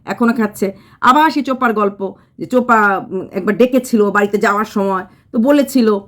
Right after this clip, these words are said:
যে আমি কি, উম, আহ, তুমি মানে সম্পর্কটা ছেড়ে দেওয়া, হ্যান দেওয়া। কিন্তু একটা রেকর্ডিংয়ে পরিষ্কার শুনেছি ও কাকতি মিনতি করছিল রেকর্ডিংটার মধ্যে।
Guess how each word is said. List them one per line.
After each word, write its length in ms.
যে 540
আমি 260
কি, 220
উম, 200
আহ, 440
তুমি 400
মানে 240
সম্পর্কটা 760
ছেড়ে 260
দেওয়া, 300
হ্যান 260
দেওয়া। 260
কিন্তু 180
একটা 220
রেকর্ডিংয়ে 380
পরিষ্কার 560
শুনেছি 420
ও 80
কাকতি 500
মিনতি 300
করছিল 380
রেকর্ডিংটার 480
মধ্যে। 340